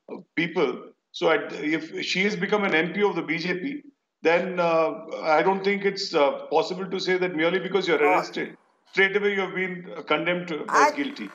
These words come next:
Speaker 2: I, I think if we go down that road, Mister Brajesh Kalappa, there will be far too many examples to be quoted from
Speaker 1: Yeah,
Speaker 2: both
Speaker 1: or
Speaker 2: sides. So
Speaker 1: mostly
Speaker 2: let's
Speaker 1: from the
Speaker 2: not
Speaker 1: B J P.
Speaker 2: go down that road.
Speaker 1: Mo-, mostly
Speaker 2: My
Speaker 1: from the
Speaker 2: simple
Speaker 1: B J P.
Speaker 2: question to
Speaker 1: None, none
Speaker 2: you
Speaker 1: from our side.
Speaker 2: is,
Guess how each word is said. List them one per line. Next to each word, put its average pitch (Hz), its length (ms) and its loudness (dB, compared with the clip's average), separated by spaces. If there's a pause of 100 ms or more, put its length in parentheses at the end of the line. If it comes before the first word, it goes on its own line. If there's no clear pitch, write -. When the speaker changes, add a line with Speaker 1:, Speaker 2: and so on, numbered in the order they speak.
Speaker 2:
I, 294 240 8
I 311 140 10
think 427 280 2
if 330 40 -6
we 381 120 2
go 330 180 10
down 403 240 8
that 381 200 6
road, 349 340 2
Mister 349 240 -2
Brajesh 302 460 2
Kalappa, 302 580 4
there 302 140 8
will 339 180 -4
be 359 120 -2
far 320 360 6
too 339 140 -6
many 311 340 2
examples 277 600 0
to 302 100 -4
be 285 100 -2
quoted 285 440 2
from 170 220 4
Speaker 1:
Yeah, - 40 -2
Speaker 2:
both 262 180 2
Speaker 1:
or 180 140 4
Speaker 2:
sides. 233 60 6
So 226 60 4
Speaker 1:
mostly 226 220 4
Speaker 2:
let's 320 160 4
Speaker 1:
from 240 100 0
the 220 60 2
Speaker 2:
not 320 180 8
Speaker 1:
B - 20 -6
J - 40 0
P. 240 60 0
Speaker 2:
go 226 80 2
down 202 220 2
that 190 260 -4
road. 190 100 0
Speaker 1:
Mo-, 180 180 2
mostly 214 280 0
Speaker 2:
My 302 100 6
Speaker 1:
from 254 80 2
the - 60 0
Speaker 2:
simple 226 180 2
Speaker 1:
B 370 60 0
J - 0 -
P. 180 60 0
Speaker 2:
question 311 340 2
to 269 60 -6
Speaker 1:
None, 277 160 2
none 277 140 6
Speaker 2:
you 359 80 2
Speaker 1:
from 226 180 0
our 190 160 4
side. - 200 -4
Speaker 2:
is, 320 380 0